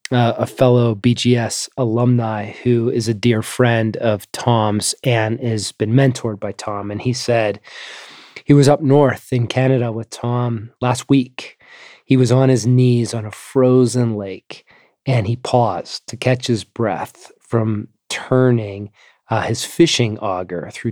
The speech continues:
two feet of ice, and it still wasn't through. His arms were burning from exhaustion, and he looked over at Tom as he heard Tom yelling through the fifty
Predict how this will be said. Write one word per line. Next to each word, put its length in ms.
two 280
feet 320
of 240
ice, 560
and 320
it 160
still 760
wasn't 340
through. 400
His 160
arms 360
were 160
burning 520
from 220
exhaustion, 840
and 100
he 100
looked 380
over 280
at 140
Tom 500
as 140
he 100
heard 420
Tom 300
yelling 680
through 240
the 100
fifty 840